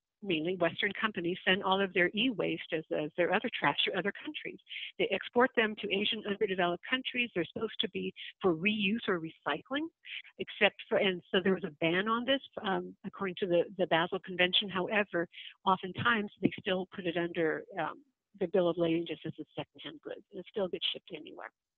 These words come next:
And the hardware isn't really reused, it's just stripped for copper and other metals. So the metals that go into the devices, the data storage devices that we use, they're heavy and they're rare. Rare earth metals means they are rare because they're from the earth and you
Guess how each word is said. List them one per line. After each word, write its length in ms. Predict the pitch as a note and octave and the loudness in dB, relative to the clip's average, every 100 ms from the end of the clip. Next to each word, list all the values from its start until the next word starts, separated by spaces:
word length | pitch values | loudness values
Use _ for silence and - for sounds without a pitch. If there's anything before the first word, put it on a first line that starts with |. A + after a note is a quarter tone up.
| _ _ _ - | _ _ _ -6
And 80 | G#3 | 0
the 40 | |
hardware 400 | G#3 B3 B3 G#3 | 6 6 6 2
isn't 320 | G#3 G3+ F#3+ F#3 | 2 -4 -4 -2
really 160 | E3 | -2
reused, 380 | D#3 D3+ D#3+ D#3 | -2 0 0 0
it's 160 | - - | -4 -4
just 160 | D3 - | -4 -4
stripped 340 | - D#3 - - | -4 -4 -4 -8
for 80 | E3 - | -10 -4
copper 380 | - E3 - - F#3 | 0 0 0 -10 -10
and 120 | F3 | -6
other 180 | D3 E3 | -6 -4
metals. 340 | G#3+ B3 A3 A3+ _ - - - - - | 0 0 -2 -12 _ -16 -14 -12 -14 -10
So 80 | - | -2
the 80 | G#3 | 2
metals 440 | A3+ D4 F4 A3+ - | 8 8 8 4 2
that 120 | G3 F3+ | -2 2
go 160 | F#3 - | 2 2
into 600 | A3+ C4+ - G#3 E3 D#3+ - | -2 -4 -4 -2 -2 -2 -4
the 80 | F3 | -4
devices, 500 | D#3+ D#3+ F#3+ G#3+ - - | -2 -2 -4 -4 -8 -8
the 140 | D3+ C#3+ - - - | -6 -4 -4 -6 0
data 180 | G3+ G3+ | 0 0
storage 280 | - D#3+ D3+ | -4 0 2
devices 400 | F3 D#3 D3+ - D#3 | 2 2 0 -2 -8
that 120 | - | -6
we 100 | D3 | -4
use, 320 | G3+ A3+ G2 - - - - | 0 0 0 -8 -10 -10 4
they're 140 | F3 D3+ | 4 6
heavy 440 | A3 A3 C#4 C4 | 2 4 4 4
and 160 | G#3 G3 | 0 0
they're 160 | F3+ E3+ | 0 0
rare. 360 | D#3+ - - - - - - - E3+ | -2 -6 -8 -14 -16 -16 -16 -6 4
Rare 180 | B3+ D#4 | 6 8
earth 160 | G3+ - | 4 2
metals 240 | E3+ F3 - | 2 0 -2
means 180 | E3+ E3+ - | -4 -4 -2
they 160 | F#3+ | 2
are 160 | F3 E3 | 6 6
rare 300 | D#3 A3+ E3 | 6 6 6
because 220 | G3+ - | 2 -10
they're 80 | F#3 - | -8 -6
from 120 | F#3+ | -6
the 80 | F#3+ | -4
earth 260 | F#3 F#3 - - | 0 0 -2 -4
and 180 | F#3+ | -2
you 80 | F#3 | -2